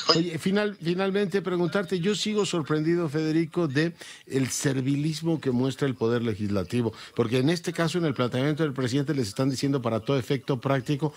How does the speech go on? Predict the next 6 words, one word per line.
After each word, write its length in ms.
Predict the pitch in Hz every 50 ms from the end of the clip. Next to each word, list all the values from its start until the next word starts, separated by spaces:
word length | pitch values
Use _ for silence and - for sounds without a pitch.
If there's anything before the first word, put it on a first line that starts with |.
| - - - -
autodisuélvanse 1300 | - 117 127 131 127 123 - 139 139 123 127 123 - - - 185 190 175 165 151 160 160 147 - - 160 -
o 160 | - 127 127 127
ampútense 720 | 123 123 - - 160 170 170 170 - 170 165 156 - -
una 180 | 151 151 151 139
función 400 | 123 131 123 - - 143 139 123
fundamental, 800 | - 147 143 143 139 139 139 139 139 131 - 156 147 156 151